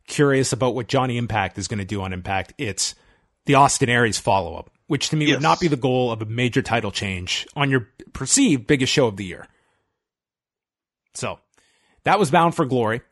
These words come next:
Speaker 1: Uh, we're gonna wrap things up. Before we go, though, Nate, I would be remiss. I know you, you, you and Marcus chatted about this on, uh, Kings of Sport, but, uh, going into Raw Monday night,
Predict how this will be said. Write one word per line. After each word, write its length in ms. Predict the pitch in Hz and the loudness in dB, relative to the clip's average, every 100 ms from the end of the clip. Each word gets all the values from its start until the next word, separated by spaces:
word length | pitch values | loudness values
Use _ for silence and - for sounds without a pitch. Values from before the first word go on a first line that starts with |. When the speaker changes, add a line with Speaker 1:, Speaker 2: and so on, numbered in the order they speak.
| - _ 123 | -20 _ -8
Speaker 1:
Uh, 220 | 104 107 | -2 0
we're 100 | 117 | 2
gonna 160 | 143 127 | 2 2
wrap 360 | 131 170 185 | 4 4 2
things 260 | 185 151 123 | -2 -2 0
up. 220 | 113 - - - | -2 -4 -14 -4
Before 440 | 165 - 196 254 | -4 -2 0 2
we 120 | 226 | 2
go, 200 | 151 143 | 2 0
though, 140 | 107 98 | 0 -6
Nate, 300 | 101 104 - | -6 -8 -4
I 140 | 131 | -2
would 140 | 139 127 | 0 2
be 120 | 139 | 0
remiss. 380 | 135 151 117 113 | 2 0 -2 -4
I 100 | 127 | -2
know 200 | 151 190 | 0 2
you, 300 | 185 170 156 | 4 4 2
you, 320 | 151 123 117 _ - | -2 -4 -4 _ -4
you 200 | 143 147 | 0 0
and 100 | 123 | 4
Marcus 380 | 139 135 127 | 4 4 -2
chatted 340 | - 143 139 117 | 0 2 2 0
about 200 | 110 101 | -2 -2
this 220 | 110 - | -2 -4
on, 240 | 135 113 104 | -4 -2 0
uh, 140 | 101 | -2
Kings 300 | - 160 143 | 0 0 0
of 100 | 117 | 0
Sport, 420 | - - 107 98 - | -4 2 2 0 -4
but, 280 | 131 120 - - - - - - - | 0 2 0 -16 -20 -20 -20 -20 -4
uh, 200 | 107 110 | 0 0
going 380 | 151 127 180 202 | 0 -2 2 2
into 160 | 185 165 | 0 0
Raw 360 | 139 131 120 135 - | 2 4 2 -2 -10
Monday 360 | 131 143 147 131 | -4 -2 -2 -2
night, 300 | 113 123 | -2 -4